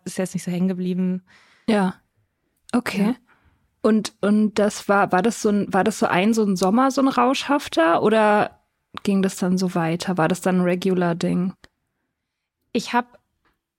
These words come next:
Speaker 1: nicht so regelmäßig mich komplett abgeschossen. Ich hab aber immer schon auch versucht,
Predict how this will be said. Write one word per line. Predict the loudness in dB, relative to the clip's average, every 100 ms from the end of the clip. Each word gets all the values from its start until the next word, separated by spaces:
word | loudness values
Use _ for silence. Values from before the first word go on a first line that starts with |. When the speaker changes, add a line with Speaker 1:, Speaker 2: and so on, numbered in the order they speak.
| _ _ _ _ _
Speaker 1:
nicht | 0 2 0 -4 -12
so | -4 0 2 2
regelmäßig | 2 2 2 2 2 0 -2 -4
mich | -4 -2
komplett | -4 -2 -2 -2 -2
abgeschossen. | -4 -4 -4 -2 -4 -2 -4
Ich | -4
hab | -4 -2
aber | -2 0
immer | 0 0 0
schon | -2 -2
auch | -4 -4
versucht, | -2 -2 -4